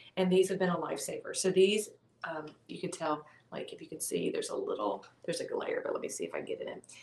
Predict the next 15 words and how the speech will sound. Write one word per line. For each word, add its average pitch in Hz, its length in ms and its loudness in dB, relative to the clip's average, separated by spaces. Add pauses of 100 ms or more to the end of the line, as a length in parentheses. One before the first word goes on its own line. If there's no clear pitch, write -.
(160)
There's 190 160 4
a 190 60 6
little 196 240 8
plant. 208 380 4
Those 170 160 8
are 170 60 4
stevia 185 500 6
leaves. 196 520 2 (440)
Um, 180 240 6
so 175 160 6
Zevia 190 480 8
is 226 160 2
made 160 240 0
with 180 100 2
stevia, 190 640 2